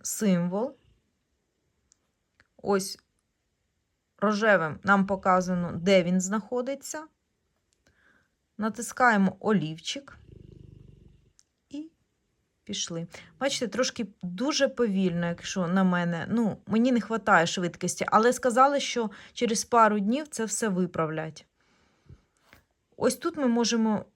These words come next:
е, стрілочкою, натиснувши, побачити, який ми колір за-, зараз замальовуємо.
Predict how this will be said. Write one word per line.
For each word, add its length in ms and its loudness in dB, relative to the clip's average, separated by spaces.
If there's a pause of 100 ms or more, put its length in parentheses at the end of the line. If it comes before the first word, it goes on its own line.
е, 260 4
стрілочкою, 800 -2 (400)
натиснувши, 640 -2
побачити, 640 0
який 280 0
ми 120 2
колір 420 0
за-, 260 -4
зараз 400 0
замальовуємо. 760 -2